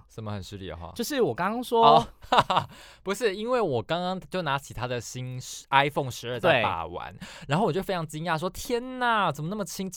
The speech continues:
Speaker 1: 因为真的超轻，哦，
Speaker 2: 对。
Speaker 1: 没有在业配，但是真的轻到让我有点吓到。
Speaker 2: 对，可是重点是，我就说，因为我一直会很习惯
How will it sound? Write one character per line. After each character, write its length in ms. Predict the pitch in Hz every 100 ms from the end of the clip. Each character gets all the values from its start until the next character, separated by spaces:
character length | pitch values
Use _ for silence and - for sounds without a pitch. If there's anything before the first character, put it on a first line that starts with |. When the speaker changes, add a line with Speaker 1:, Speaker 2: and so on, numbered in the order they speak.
| -
Speaker 1:
因 140 | 170 180
为 60 |
真 120 | 165
的 120 | 156 139
超 340 | - 113 110
轻， 380 | - - 95 92 -
哦， 20 |
Speaker 2:
对。 120 | 170
Speaker 1:
没 40 |
有 60 | 160
在 100 | 160
业 180 | 151 139
配， 160 | 143
但 140 | 127 131
是 160 | 151
真 180 | 127 139
的 80 | 131
轻 220 | - 135
到 120 | 123
让 140 | 117 107
我 80 | 95
有 80 |
点 140 | 95 85
吓 220 | - 92
到。 240 | 214 92
Speaker 2:
对， 40 | -
可 60 | 196
是 140 | 320
重 160 | 294 233
点 180 | 135
是， 400 | 131 202 151 101 - - -
我 80 |
就 100 | 208
说， 360 | 330 262 262 262
因 100 | 277
为 160 | 302 247
我 180 | 160
一 60 | 208
直 140 | 208
会 180 | 196 240
很 140 | 165 135
习 180 | 143
惯 180 | 165 208